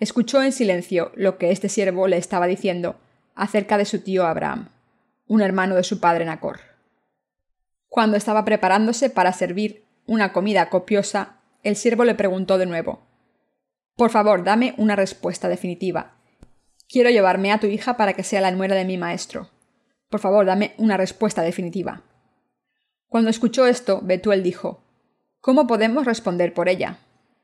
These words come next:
Y sugirió que le trajesen a su hija Rebeca y le preguntasen a ella directamente.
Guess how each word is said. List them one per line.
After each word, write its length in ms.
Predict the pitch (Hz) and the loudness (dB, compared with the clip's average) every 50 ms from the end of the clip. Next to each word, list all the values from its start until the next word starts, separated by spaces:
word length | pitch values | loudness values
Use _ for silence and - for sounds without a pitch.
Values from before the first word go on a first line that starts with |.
| _ _ | _ _
Y 120 | _ 226 220 | _ -2 0
sugirió 580 | - 226 220 - 202 180 185 190 170 - - _ | 0 -2 -2 -2 -2 0 2 0 0 0 -6 _
que 100 | - 185 | -2 -2
le 100 | 185 180 | -2 0
trajesen 420 | - 180 - - 208 - 220 202 | -4 -6 -6 -6 -6 -6 -4 -4
a 80 | 185 190 | -4 -4
su 160 | - - 185 | -4 -6 -6
hija 220 | 190 190 - 214 | -6 -4 -4 -4
Rebeca 500 | 208 202 185 180 180 - 180 180 - - _ _ _ _ _ _ | -2 0 -2 -2 -2 -2 -6 -6 -6 -12 _ _ _ _ _ _
y 80 | - 208 | -4 0
le 100 | 202 190 | 0 0
preguntasen 760 | 196 - 180 165 170 170 165 - 175 196 - 226 220 - - | 2 0 -2 -2 -2 -6 -4 -4 -4 -2 -2 -4 -4 -4 -6
a 120 | - 175 170 | -4 -2 -2
ella 160 | 180 185 185 | 0 0 0
directamente. 720 | 175 175 170 156 - - 160 143 - - - - - - | -2 -2 -4 -6 -6 -8 -10 -8 -8 -10 -10 -12 -14 -16